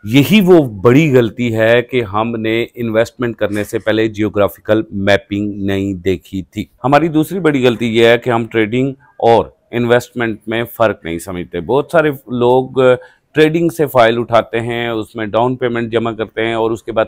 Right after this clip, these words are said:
किस्तें देना स्टार्ट कर देते हैं और वो ये कहते हैं कि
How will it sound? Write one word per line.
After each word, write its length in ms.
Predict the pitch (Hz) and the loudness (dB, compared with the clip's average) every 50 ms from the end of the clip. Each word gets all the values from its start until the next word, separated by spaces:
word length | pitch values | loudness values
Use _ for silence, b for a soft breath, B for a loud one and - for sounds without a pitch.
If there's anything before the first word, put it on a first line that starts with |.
| _ - | _ -10
किस्तें 280 | 131 - - 143 139 123 | -16 -12 -10 -10 -6 -6
देना 180 | 123 113 117 117 | -4 -6 -6 -6
स्टार्ट 260 | - - 107 104 - | -2 0 0 0 0
कर 140 | - 107 101 | -4 -6 -6
देते 240 | 104 104 - 113 | -6 -8 -6 -6
हैं 80 | 110 113 | -4 -4
और 200 | 110 110 107 101 | -2 -2 -4 -4
वो 200 | 95 101 113 113 | -4 -4 -4 -4
ये 160 | 117 113 113 104 | -2 -4 -6 -4
कहते 300 | - 104 95 - - 104 | -4 -6 -6 -6 -8 -8
हैं 240 | 104 107 107 107 - B B B B B B _ | -6 -6 -8 -8 -10 B B B B B B _
कि 140 | - 135 135 | -2 2 2